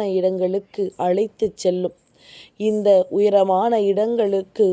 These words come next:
உன்னை அழைத்துச் செல்கிறது என்றால் நிச்சயமாக அந்த இடத்திலிருந்து எவனொருவன் வாழ்க்கையை விட்டு துரோகத்தின் பிடியிலிருந்து விலகுகின்றானோ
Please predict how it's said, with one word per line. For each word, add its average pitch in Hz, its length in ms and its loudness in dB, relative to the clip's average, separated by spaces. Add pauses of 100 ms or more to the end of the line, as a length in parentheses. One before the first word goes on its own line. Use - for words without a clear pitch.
(100)
உன்னை 185 360 0
அழைத்துச் 202 560 -2
செல்கிறது 202 640 -2
என்றால் 185 440 -2 (760)
நிச்சயமாக 214 760 2 (120)
அந்த 196 300 0
இடத்திலிருந்து 214 920 -2
எவனொருவன் 196 680 2
வாழ்க்கையை 202 680 0
விட்டு 190 340 -2 (580)
துரோகத்தின் 208 760 0
பிடியிலிருந்து 214 880 0
விலகுகின்றானோ 190 1000 0